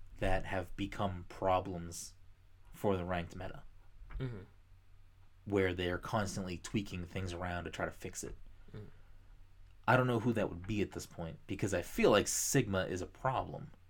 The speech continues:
Speaker 2: Yeah, but he just got here. Leave him alone.
Speaker 1: I know, but I, I feel like
Speaker 2: Poor man needs
Speaker 1: I feel
Speaker 2: shoes.
Speaker 1: like that, that the whole, like, shield meta that's going on right now is a fucking nightmare.
Speaker 2: Mm-hmm.
Speaker 1: So I don't know if that means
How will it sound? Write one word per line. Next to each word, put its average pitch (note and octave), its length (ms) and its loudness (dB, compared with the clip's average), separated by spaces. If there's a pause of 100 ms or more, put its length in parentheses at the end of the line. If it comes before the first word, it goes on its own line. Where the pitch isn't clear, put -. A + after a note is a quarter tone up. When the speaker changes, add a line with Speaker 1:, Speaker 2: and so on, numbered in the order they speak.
(640)
Speaker 2:
Yeah, - 80 -12
but - 100 -8
he A3+ 60 -4
just - 140 -10
got G#3+ 260 -2
here. F#2+ 140 -4
Leave B2+ 120 -4
him F3+ 80 -2
alone. F#3+ 220 2
Speaker 1:
I D#3+ 140 8
know, A#2 340 8
but A2+ 140 6
I, B2 140 4 (360)
I C3 120 4
feel D#3+ 200 8
like B2 340 4
Speaker 2:
Poor G#3 140 4
man G3+ 160 4
needs F#3+ 120 4
Speaker 1:
I C3+ 80 10
feel D#3 260 10
Speaker 2:
shoes. C#3 180 8
Speaker 1:
like A#2 180 -4
that, A#2 340 8 (680)
that G#2+ 320 4 (140)
the A2+ 160 0
whole, G#2+ 500 4
like, G2 260 2 (440)
shield G#2 400 2
meta F2+ 280 0
that's E2 220 -2
going F2 220 -4
on E2+ 160 -4
right E2 140 -2
now E2+ 200 -4
is E2+ 80 -4
a E2 60 -8
fucking F2 280 -4
nightmare. E2+ 460 -6
Speaker 2:
Mm-hmm. A#2 240 -6 (1300)
Speaker 1:
So - 140 0
I A#2 40 6
don't A#2+ 100 4
know A2+ 80 4
if G#2 80 -4
that G#2+ 140 0
means G2 380 -2